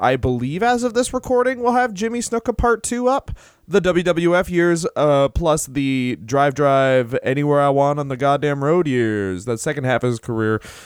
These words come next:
of our three-part series on Jimmy Snuka, only on Patreon. And if you'd like, we're also on Facebook. That's the Wrestler Review Podcast on Facebook.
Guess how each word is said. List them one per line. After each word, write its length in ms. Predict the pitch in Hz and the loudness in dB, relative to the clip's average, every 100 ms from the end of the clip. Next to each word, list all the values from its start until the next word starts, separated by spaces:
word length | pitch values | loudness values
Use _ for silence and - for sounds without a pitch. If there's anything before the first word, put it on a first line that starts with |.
| - - | -20 -2
of 140 | 143 | 2
our 120 | 143 | 2
three-part 480 | 131 190 202 180 156 | 0 -2 -2 0 0
series 300 | - 175 160 | 0 0 2
on 140 | 160 139 | 0 -2
Jimmy 180 | 170 | -4
Snuka, 320 | 156 196 226 247 | -2 -2 0 0
only 260 | 175 143 131 | 0 0 -2
on 160 | 120 | -4
Patreon. 560 | 120 160 165 185 190 185 - - _ | -4 -6 -4 -4 -4 -6 -14 -20 _
And 180 | 190 190 | 0 2
if 120 | 180 | 0
you'd 120 | 208 | 0
like, 220 | 247 269 254 | 0 0 2
we're 160 | 190 | 2
also 240 | 180 185 190 | 2 2 0
on 140 | 190 | 0
Facebook. 560 | 269 254 - 170 123 - | -2 -2 0 2 0 0
That's 300 | 135 127 - | -4 -4 -6
the 120 | 131 | -4
Wrestler 360 | 123 180 - 185 | 0 -2 0 2
Review 280 | 180 160 180 | 2 0 -2
Podcast 720 | 165 160 143 123 98 62 - | 0 0 0 -2 -2 -4 -4
on 180 | 127 123 | -2 -2
Facebook. 640 | 120 123 107 - 92 65 | 0 -2 -2 -2 -4 -4